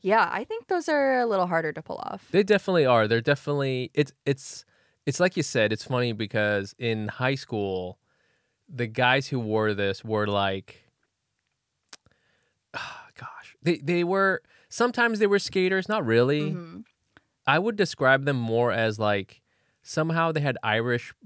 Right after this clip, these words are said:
Speaker 2: pub energy, even though they were in high school. Does that make sense? One of my friends is like this. He's,
Speaker 1: Yeah.
Speaker 2: he loves Sambas, actually, and he's always worn them this whole
Speaker 1: Uh-huh.
Speaker 2: time.
Speaker 1: I would describe them as, like, athletic, but they weren't, like, the athletes.
Speaker 2: Yes.
Speaker 1: Yeah.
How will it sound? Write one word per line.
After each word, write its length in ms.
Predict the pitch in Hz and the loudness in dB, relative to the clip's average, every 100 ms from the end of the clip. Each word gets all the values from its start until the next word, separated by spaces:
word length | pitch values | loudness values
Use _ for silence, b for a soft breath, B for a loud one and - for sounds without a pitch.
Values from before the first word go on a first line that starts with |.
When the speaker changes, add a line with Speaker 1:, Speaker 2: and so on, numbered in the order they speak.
| - - | -20 -16
Speaker 2:
pub 320 | - 113 117 | -2 -2 0
energy, 600 | 113 107 117 120 139 147 | -4 -4 -4 -4 -4 -4
even 200 | 120 113 | -4 -4
though 100 | 113 | -2
they 80 | 113 | 0
were 80 | 110 | 0
in 80 | 104 | -2
high 140 | 107 | -4
school. 400 | 101 - 80 - - - | -8 -8 -12 -12 -18 -14
Does 120 | 113 | -8
that 80 | 120 | -6
make 160 | 123 113 | -6 -6
sense? 200 | 117 - | -8 0
One 120 | 175 | 2
of 40 | |
my 100 | 196 | 4
friends 280 | 156 127 113 | 2 2 2
is 120 | 104 | 0
like 200 | 101 95 | 0 -2
this. 240 | - 92 - | -4 -14 -10
He's, 120 | 120 | -6
Speaker 1:
Yeah. 180 | 123 170 | -4 -4
Speaker 2:
he 80 | 123 | 0
loves 300 | 131 143 135 | 4 4 4
Sambas, 340 | 110 104 95 | 0 0 -2
actually, 320 | 95 92 - 98 | -6 -8 -6 -6
and 80 | |
he's 140 | 113 117 | -4 4
always 260 | 143 160 | 6 8
worn 280 | 127 110 101 | 6 2 0
them 120 | 95 | -4
this 140 | 95 104 | -6 -2
whole 160 | 135 | 2
Speaker 1:
Uh-huh. 80 | 139 | 2
Speaker 2:
time. 320 | 117 107 85 - b b - | 2 0 0 -6 b b -4
Speaker 1:
I 80 | |
would 140 | 202 247 | -2 -4
describe 340 | 339 - 202 | -6 -4 -4
them 140 | 214 196 | -4 -6
as, 180 | 175 | -4
like, 160 | 175 170 170 | -2 -2 -4
athletic, 560 | 180 190 165 175 220 | -8 -4 -2 -2 -6
but 160 | 196 185 | -6 -4
they 80 | 175 | -2
weren't, 260 | 175 175 | -2 -4
like, 180 | 160 160 | -6 -8
the 140 | 151 | -6
athletes. 580 | 151 139 - 165 156 202 | -6 -6 -8 -12 -10 4
Speaker 2:
Yes. 600 | 156 208 247 165 - - | 6 8 6 4 -2 -8
Speaker 1:
Yeah. 280 | 175 156 - | -4 -4 -6